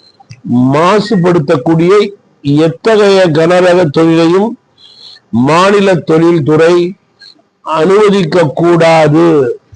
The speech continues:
என்பதிலே தமிழ் மாநில காங்கிரஸ் கட்சி விவசாய பெருங்குடி மக்களோடு உறுதியாக நிற்கிறது. மேலும் சிப்காட்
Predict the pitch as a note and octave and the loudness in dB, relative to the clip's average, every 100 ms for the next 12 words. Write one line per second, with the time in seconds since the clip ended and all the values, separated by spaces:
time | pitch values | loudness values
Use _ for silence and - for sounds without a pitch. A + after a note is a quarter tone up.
0 | - _ - C3+ D3 C#3+ C#3 D3 D#3+ D#3+ | -20 _ -4 -2 0 0 0 2 0 0
1 | D#3 - - _ - - - D#3 F3+ F#3+ | -2 -8 -18 _ -18 -14 -6 -2 0 0
2 | F#3+ F3 E3+ D#3+ D3 C#3 D3 D#3 D#3 C#3+ | 2 0 0 0 -2 -2 -2 0 0 -2
3 | - C3 - - C#3 C#3 C#3 - - _ | -4 -6 -6 -4 -2 -2 -4 -10 -20 _
4 | _ A#2 C3 D#3+ F#3 - F#3+ F#3 D#3+ C3 | _ -4 0 0 0 0 0 2 0 0
5 | D3+ D#3 D3+ D3+ C#3 C3+ - C3 C3+ C3+ | 0 0 0 0 0 -2 -2 0 0 0
6 | C3+ C3+ B2+ _ _ - - A#2 C#3+ F3 | 0 0 -2 _ _ -8 -6 -2 0 0
7 | F3 F3 E3+ D#3 D#3+ C3+ C3 B2+ B2 A#2 | 0 2 2 2 0 -2 -2 -2 0 0
8 | B2+ B2 G2 - _ - _ - - G3+ | 0 0 -2 -8 _ -20 _ -20 -10 -4
9 | A#2+ D#3+ E3+ E3 E3 F3 G3 _ _ _ | 0 0 2 0 0 -4 -6 _ _ _
10 | - - - F3+ - - G#3 G#3 | -20 -20 -6 -4 -4 -2 -2 -2